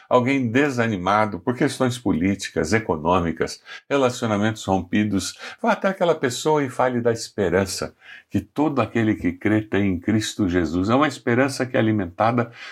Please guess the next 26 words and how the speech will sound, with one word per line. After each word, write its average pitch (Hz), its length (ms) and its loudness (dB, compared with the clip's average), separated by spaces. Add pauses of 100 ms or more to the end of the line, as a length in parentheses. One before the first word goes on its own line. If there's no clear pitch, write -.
(140)
por 127 100 4
uma 107 220 0
convicção. 117 880 -2 (520)
"Deus 120 540 -2
me 110 220 2
ama 80 340 0
e 80 60 -4
por 98 240 2
isso - 440 -4 (240)
eu 92 200 2
tenho 82 360 -2
vida 107 640 0 (300)
e 85 120 -2
vida 78 440 0
eterna. 64 540 -6 (580)
Porque 82 300 -2
Deus 104 800 -2
amou 85 480 0
a 71 80 -4
mim 104 220 0
e 139 60 0
a 120 40 2
você 104 380 -2
de 95 140 -2
tal 98 240 0
maneira 73 580 -2